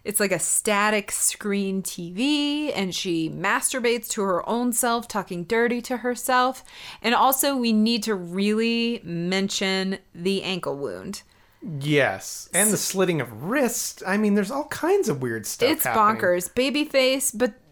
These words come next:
Speaker 1: specifically the ankle
Speaker 2: <laughs>
Speaker 1: wound. I mean, watch this movie and you'll, this will all make sense. But the ankle wound does come back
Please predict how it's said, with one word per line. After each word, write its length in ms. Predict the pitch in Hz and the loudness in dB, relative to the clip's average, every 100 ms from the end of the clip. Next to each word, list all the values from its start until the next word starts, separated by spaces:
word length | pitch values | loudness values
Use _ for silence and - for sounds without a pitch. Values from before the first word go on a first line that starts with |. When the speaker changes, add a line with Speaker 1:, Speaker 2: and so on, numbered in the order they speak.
| - | -6
Speaker 1:
specifically 880 | - 302 302 339 359 - 302 277 | -2 0 2 2 2 2 2 2
the 100 | 247 226 | 2 2
ankle 360 | 233 - 285 | 2 4 2
Speaker 2:
<laughs> 40 | 277 | 2
Speaker 1:
wound. 460 | 311 330 359 - - 277 - - - - - _ - - | 2 2 0 -2 -4 -4 -4 -10 -8 -10 -10 _ -18 -4
I 100 | 247 | 0
mean, 320 | 269 285 277 | 2 2 2
watch 260 | 285 381 - | 4 4 2
this 160 | 370 | 0
movie 320 | 254 240 214 196 | 2 2 2 2
and 100 | 190 | 2
you'll, 220 | 190 180 | 0 0
this 200 | 202 226 | 0 2
will 120 | 202 | 4
all 160 | 185 180 | 4 2
make 200 | 170 - | 0 -2
sense. 380 | 196 170 180 | -2 -2 -4
But 160 | - 208 | -4 -2
the 100 | 240 | 0
ankle 240 | 240 302 | 0 0
wound 260 | 294 311 233 | 2 2 4
does 180 | 220 214 | 4 2
come 240 | - 220 | 2 0
back 540 | 185 180 165 214 - | 2 2 2 -2 -10